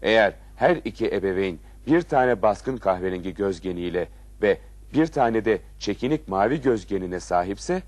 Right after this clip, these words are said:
evet. Her bir ebeveynin genlerinden sadece bir tanesini yavruya verdiklerini anımsayın. Eğer her ikisi de mavi göz genini vermişlerse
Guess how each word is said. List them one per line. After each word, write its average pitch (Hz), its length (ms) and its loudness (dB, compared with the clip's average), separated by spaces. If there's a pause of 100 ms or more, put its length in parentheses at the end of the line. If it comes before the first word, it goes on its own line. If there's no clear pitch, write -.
(280)
evet. - 240 -4 (1500)
Her 147 280 4
bir 113 180 -2
ebeveynin 90 640 -4 (280)
genlerinden 143 600 0
sadece 175 680 0
bir 185 140 2
tanesini 101 540 -4
yavruya 90 420 0
verdiklerini 85 540 -6
anımsayın. 78 520 -14 (840)
Eğer 104 280 4 (220)
her 156 160 4
ikisi 147 360 -2
de 110 100 4
mavi 98 420 -2
göz 113 300 0
genini 87 380 -6
vermişlerse 85 760 -4